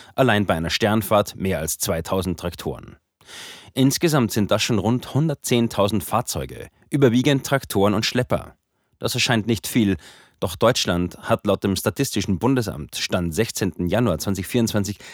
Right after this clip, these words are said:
lediglich noch zweihundertfünfundfünfzigtausend Betriebe und achthundertsechsundsiebzigtausend Arbeitskräfte in der Landwirtschaft, bei rund vierundachtzig Millionen Einwohnern.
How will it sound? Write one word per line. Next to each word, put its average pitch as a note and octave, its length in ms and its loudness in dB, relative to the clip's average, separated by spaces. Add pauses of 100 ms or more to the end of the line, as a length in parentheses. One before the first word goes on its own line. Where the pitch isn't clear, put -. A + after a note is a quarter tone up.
(140)
lediglich A2 540 2
noch F2 160 -2
zweihundertfünfundfünfzigtausend A2+ 1500 -2
Betriebe C#3 540 -2 (460)
und - 220 -4
achthundertsechsundsiebzigtausend A2 1400 -2
Arbeitskräfte G#2+ 680 -4
in F#2 80 2
der F2+ 100 0
Landwirtschaft, - 680 -6 (460)
bei A2+ 80 4
rund A#2+ 200 4
vierundachtzig A2+ 640 0
Millionen A2 380 2
Einwohnern. F#2+ 760 -6